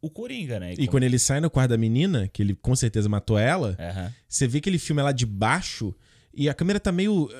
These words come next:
Speaker 2: eu não, não sei se a câmera tá dura ou o Joaquin Phoenix tá duro. Ele anda meio
Speaker 1: É, é, é, é.
Speaker 2: tipo, e não, e não tem expressão no rosto. É muito foda, cara.
Speaker 1: É muito foda. A atuação dele é,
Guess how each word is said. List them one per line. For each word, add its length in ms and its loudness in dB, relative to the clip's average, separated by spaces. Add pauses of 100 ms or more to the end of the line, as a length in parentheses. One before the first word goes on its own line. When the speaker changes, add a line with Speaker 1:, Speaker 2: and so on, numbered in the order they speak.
Speaker 2:
eu 120 -2
não, 80 2
não 180 -4
sei 140 -2
se 80 -4
a 40 -4
câmera 380 0
tá 120 0
dura 260 0
ou 40 2
o 40 0
Joaquin 240 2
Phoenix 340 0
tá 100 0
duro. 420 0
Ele 140 0
anda 140 -4
meio 280 0 (200)
Speaker 1:
É, 540 0
é, 60 -6
é, 20 -2 (220)
é. 60 -12 (240)
Speaker 2:
tipo, 280 -4
e 40 4
não, 220 2
e 100 2
não 140 2
tem 160 0
expressão 500 0
no 120 2
rosto. 480 2
É 20 0
muito 340 -4
foda, 440 -2
cara. 160 0
Speaker 1:
É 20 -2
muito 160 -6
foda. 420 -12
A 100 -12
atuação 400 -6
dele 240 -4
é, 60 -12